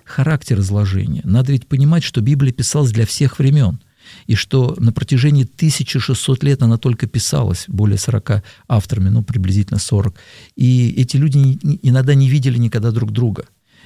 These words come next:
и через них действовал Бог. Вот в чём уникальность Библии. Это сборник Божьего откровения, Божьих слов для всего человечества. И, конечно, некоторые вещи, они, эм, носят такой универсальный, я бы сказал, характер. Например,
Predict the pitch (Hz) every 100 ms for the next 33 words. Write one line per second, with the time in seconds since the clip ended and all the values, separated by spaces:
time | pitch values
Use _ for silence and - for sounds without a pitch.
0 | _ - 117 110 - 113 131 151 113 120
1 | - - 123 123 95 - _ _ 101 139
2 | 139 - 143 131 123 139 131 98 87 87
3 | 92 - - - - - - 113 110 -
4 | _ - 92 101 104 143 160 131 98 -
5 | - _ - 98 123 135 117 110 104 -
6 | - 107 107 135 120 90 - 92 123 113
7 | 101 - - 117 135 - - - 98 101
8 | - 98 101 - 104 107 92 - - -
9 | - _ - - - - 117 - 147 220
10 | 214 147 110 - 120 139 - 123 113 104
11 | 123 202 - - - 104 127 147 160 -
12 | 98 98 - 160 175 104 131 175 143 -
13 | _ _ 123 - 127 127 123 113 - -
14 | 160 113 90 87 - 95 - 104 95 -
15 | - 98 98 120 127 120